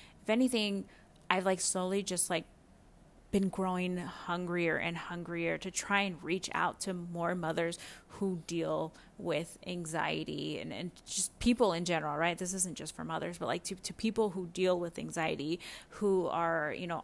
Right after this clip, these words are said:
also believers, um, or, or who just don't know where to go or what to do with their anxiety, right?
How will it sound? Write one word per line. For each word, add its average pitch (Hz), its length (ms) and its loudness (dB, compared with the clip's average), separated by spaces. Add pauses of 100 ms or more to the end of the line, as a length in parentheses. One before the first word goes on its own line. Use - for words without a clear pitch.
also 196 320 0
believers, 156 720 -2 (340)
um, 160 460 -2 (180)
or, 208 200 4
or 226 180 8
who 247 240 6
just 240 200 0
don't 226 240 4
know 220 200 8
where 202 260 4
to 208 140 -2
go 190 240 0
or 220 100 2
what 160 220 -2
to 196 80 -4
do 190 260 0
with 262 140 -2
their 175 140 0
anxiety, 170 520 -4
right? 196 400 2